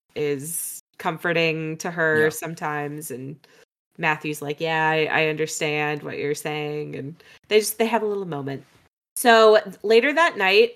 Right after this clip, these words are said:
Speaker 1: at Matthew's house, he is up late looking at old pictures,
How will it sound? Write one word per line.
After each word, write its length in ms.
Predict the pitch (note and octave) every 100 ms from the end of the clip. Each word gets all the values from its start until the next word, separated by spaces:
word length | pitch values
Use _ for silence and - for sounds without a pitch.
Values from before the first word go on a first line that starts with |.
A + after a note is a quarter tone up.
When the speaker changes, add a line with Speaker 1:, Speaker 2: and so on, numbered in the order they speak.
| -
Speaker 1:
at 160 | G3+
Matthew's 640 | G3 F#3+ G3 C4 D4+ E4 -
house, 560 | - - F3 E3+ A#3 -
he 340 | - A3+ A3+
is 160 | G3 F3
up 240 | - F#3+ G3
late 320 | F#3 G3 G#3
looking 400 | F3+ F3+ F#3+ F3+
at 260 | F3 E3+ -
old 500 | F3 E3 E3 D#3+ -
pictures, 720 | - F3 - E3 F#3 C#4 -